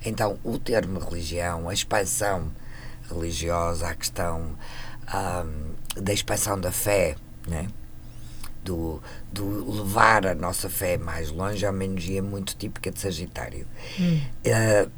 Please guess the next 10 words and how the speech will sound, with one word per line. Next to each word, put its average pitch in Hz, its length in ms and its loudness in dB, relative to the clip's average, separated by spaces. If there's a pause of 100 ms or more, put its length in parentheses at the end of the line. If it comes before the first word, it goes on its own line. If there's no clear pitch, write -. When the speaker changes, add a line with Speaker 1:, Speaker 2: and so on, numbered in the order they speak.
(140)
Speaker 1:
a 123 80 12
expansão, 113 760 4
é 107 160 4
sempre 123 340 4
curioso 98 340 0
quando 87 200 -2
eu 90 80 -2
penso - 280 -4
nisto, 85 220 -4 (100)
porque - 340 -4